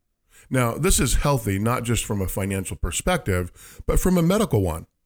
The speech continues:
In fact, the author proposes that we are not wired for endless retirement. We are wired to be doers.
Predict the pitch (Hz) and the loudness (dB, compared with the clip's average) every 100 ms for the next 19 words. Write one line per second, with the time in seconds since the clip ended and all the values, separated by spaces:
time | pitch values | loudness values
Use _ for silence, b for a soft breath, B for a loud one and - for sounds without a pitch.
0 | _ _ - 117 139 123 - 127 160 175 | _ _ -4 0 0 0 -2 0 0 0
1 | 170 165 110 95 90 92 - B B B | 0 2 4 2 0 -4 -6 B B B
2 | - 117 123 113 104 107 113 123 104 104 | -2 2 2 2 0 -2 -2 -2 -2 0
3 | 107 104 101 92 104 - 117 110 107 101 | 2 2 2 -2 -6 -6 -4 0 0 0
4 | - 92 - 90 82 90 _ _ b b | 0 2 2 2 -4 -8 _ _ b b
5 | - 143 180 127 104 101 101 104 _ _ | 0 2 4 2 2 2 2 -2 _ _
6 | - 123 139 117 180 147 - - | -4 2 4 4 2 2 -2 -8